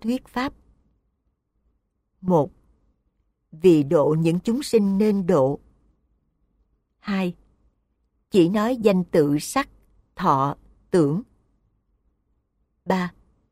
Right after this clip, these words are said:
dùng các văn từ, chương cú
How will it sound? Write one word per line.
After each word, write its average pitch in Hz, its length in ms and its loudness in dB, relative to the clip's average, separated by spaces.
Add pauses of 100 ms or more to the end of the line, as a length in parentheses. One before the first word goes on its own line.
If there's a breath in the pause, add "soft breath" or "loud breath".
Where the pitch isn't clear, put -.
(760)
dùng 165 340 0
các 277 200 -6
văn 202 260 -2 (120)
từ, 156 300 2 (420)
chương 208 360 2
cú 226 300 0